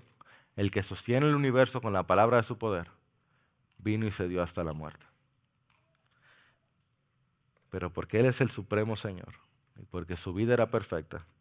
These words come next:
la muerte no supo qué hacer con Él. La muerte no sabía qué hacer. Cuando le dieron eso, "¿Y qué yo hago con esto?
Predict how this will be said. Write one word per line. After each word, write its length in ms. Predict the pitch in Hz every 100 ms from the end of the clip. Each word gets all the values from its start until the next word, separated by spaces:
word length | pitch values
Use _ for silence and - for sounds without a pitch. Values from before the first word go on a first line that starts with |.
| _ _ _ _
la 100 | 117
muerte 280 | 135 147 135
no 80 | 107
supo 220 | 123 98
qué 80 | 104
hacer 220 | 98 110
con 180 | 143 160
Él. 160 | 170 165 _ _ _ _ _ _ _ _ _ _ _ _ _ _ _ _ _
La 120 | 147 156
muerte 280 | 185 196
no 80 | 196
sabía 280 | 190 180 175
qué 60 | 160
hacer. 180 | 165
Cuando 260 | 156 175 170
le 80 | 170
dieron 260 | 202 208 196
eso, 160 | -
"¿Y 80 | 180
qué 120 | -
yo 120 | 220
hago 140 | 220 175
con 140 | 180
esto? 200 | 165 -